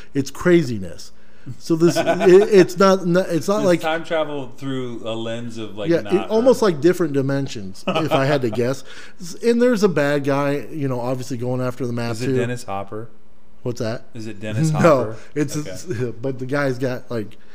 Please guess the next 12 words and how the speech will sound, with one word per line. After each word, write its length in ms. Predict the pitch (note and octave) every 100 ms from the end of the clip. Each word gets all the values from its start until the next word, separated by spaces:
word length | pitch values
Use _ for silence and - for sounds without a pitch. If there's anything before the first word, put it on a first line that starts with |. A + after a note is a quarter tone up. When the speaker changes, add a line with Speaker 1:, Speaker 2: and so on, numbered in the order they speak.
| - - -
Speaker 1:
Dracula-looking 760 | B2+ B2+ B2+ A#2+ A#2 A#2 G#2+
outfit 340 | G#2 G#2+ A#2 G#2
or 80 |
whatever, 320 | G2+ G#2 G2+ G#2+
but 460 | A#2 D#3 D#3 D#3+
Speaker 2:
<laughs> 40 | D#3
Speaker 1:
he's 200 | A3 F#3+
a 60 |
wizard 420 | D3+ E3+ D#3 C#3+
apparently. 640 | C3 G#2 B2+ A#2 A#2 A#2+ A#2+
And, 180 | A2+ G#2+ A#2
and, 220 | B2+ A#2+